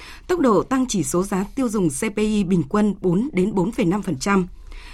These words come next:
Các mục tiêu này được đưa ra trong bối cảnh kinh tế thế giới còn nhiều diễn biến phức tạp và khó đoán định. Nhiều chuyên gia, tổ chức quốc tế dự báo tiếp tục tiềm ẩn nhiều rủi ro, thậm chí tăng trưởng kinh tế toàn cầu trong năm tới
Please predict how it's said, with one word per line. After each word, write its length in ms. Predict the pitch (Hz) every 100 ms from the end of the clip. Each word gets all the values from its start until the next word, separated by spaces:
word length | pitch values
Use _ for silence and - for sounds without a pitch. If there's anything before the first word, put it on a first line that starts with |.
| -
Các 100 | 370
mục 180 | 370 208
tiêu 120 | 269
này 260 | 247 214 180 -
được 160 | 180
đưa 100 | 220
ra 320 | 226 214 208
trong 180 | 196 196
bối 100 | 175
cảnh 180 | 262 180
kinh 180 | 196 196
tế 120 | 175
thế 140 | 196
giới 300 | 190 190 196 294
còn 240 | 226 175
nhiều 200 | 180 185
diễn 300 | 160 320 262
biến 220 | 196 180 269
phức 280 | 370 -
tạp 180 | 220 254 - -
và 160 | 185 143
khó 220 | - 175
đoán 200 | 190 233
định. 160 | 240 - - - - - - -
Nhiều 220 | 220 220
chuyên 220 | 190 269
gia, 260 | 247 247 233
tổ 180 | 220 156
chức 200 | 240 311
quốc 140 | 311 -
tế 200 | 185 240
dự 160 | 262
báo 300 | - 170 180 311 - - -
tiếp 120 | 392 -
tục 200 | 208 -
tiềm 220 | 214 180
ẩn 260 | - 180 165
nhiều 180 | 202
rủi 180 | 175 180
ro, 300 | 135 214 208 208 - - -
thậm 140 | 247
chí 300 | 175 208 202
tăng 240 | 302 262 240
trưởng 160 | 226
kinh 180 | 180 214
tế 120 | 190 208
toàn 160 | 214
cầu 260 | 170 180 160
trong 200 | - 202
năm 120 | 196
tới 320 | 180 170 214